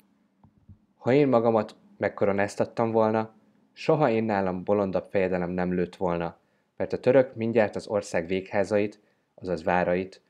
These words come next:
és én tőlem megadatni kívánta volna.”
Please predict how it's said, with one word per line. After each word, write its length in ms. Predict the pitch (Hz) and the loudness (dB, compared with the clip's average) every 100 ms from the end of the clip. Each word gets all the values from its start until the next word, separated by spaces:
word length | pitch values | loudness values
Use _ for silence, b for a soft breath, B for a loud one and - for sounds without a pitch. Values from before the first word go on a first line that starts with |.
| _ _ _ _ - | _ _ _ _ -8
és 220 | 104 101 _ | -8 -8 _
én 220 | - 117 101 | -6 -6 -2
tőlem 420 | 107 101 98 82 | 2 2 2 -2
megadatni 500 | 107 98 95 87 - | -2 2 2 0 -6
kívánta 500 | - 95 90 87 95 | -8 -6 -4 -6 -6
volna.” 380 | 82 82 85 - | -6 -6 -8 -14